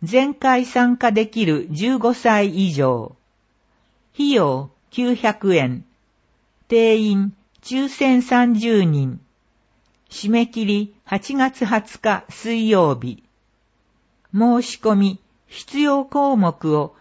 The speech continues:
はがきで日赤横須賀市地区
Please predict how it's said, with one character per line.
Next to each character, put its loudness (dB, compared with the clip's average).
は -2
が 4
き -6
で 2
日 2
赤 -2
横 -2
須 -6
賀 0
市 -6
地 -16
区 -6